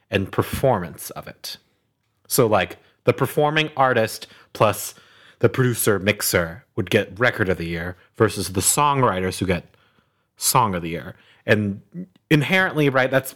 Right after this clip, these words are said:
pretty fucking stupid because a song needs both parts to be good or work.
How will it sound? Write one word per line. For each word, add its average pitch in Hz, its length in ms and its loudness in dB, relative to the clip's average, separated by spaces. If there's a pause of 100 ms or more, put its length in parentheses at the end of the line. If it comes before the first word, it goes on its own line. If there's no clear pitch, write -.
pretty 135 320 2
fucking 120 340 0
stupid 117 680 0 (380)
because 104 480 2 (840)
a 123 140 0
song 123 680 2
needs 107 220 0
both 143 340 0
parts 107 600 0
to 101 760 2
be 92 160 0
good 101 560 0 (240)
or 104 140 4
work. 98 520 2